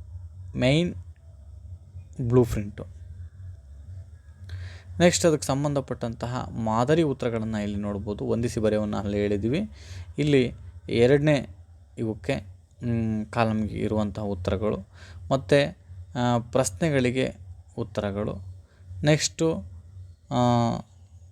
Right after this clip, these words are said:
ಸಂದರ್ಭ ಸಹಿತ ಯಾರು ಯಾರಿಗೆ ಹೇಳಿದರು ಅಂತ ಕೇಳಿರುವಂಥ ಉತ್ತರಗಳು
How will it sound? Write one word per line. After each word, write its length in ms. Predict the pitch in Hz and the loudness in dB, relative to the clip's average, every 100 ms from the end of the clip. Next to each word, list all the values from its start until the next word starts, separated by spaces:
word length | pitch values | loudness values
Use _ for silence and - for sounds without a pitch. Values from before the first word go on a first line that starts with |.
| - - - - _ - - | -20 -20 -20 -20 _ -20 -10
ಸಂದರ್ಭ 520 | - 143 151 160 151 | 4 6 8 8 6
ಸಹಿತ 340 | 143 131 117 120 | 4 2 2 0
ಯಾರು 400 | 107 120 131 135 | 2 4 4 2
ಯಾರಿಗೆ 360 | 117 117 117 | -2 -2 -2
ಹೇಳಿದರು 360 | 113 107 110 104 | -2 -2 -2 -2
ಅಂತ 180 | 101 101 | -6 -8
ಕೇಳಿರುವಂಥ 540 | 95 104 98 101 98 | -6 -6 -4 -6 -6
ಉತ್ತರಗಳು 840 | 98 98 98 - 98 92 107 190 | -8 -6 -8 -4 -2 0 -2 -4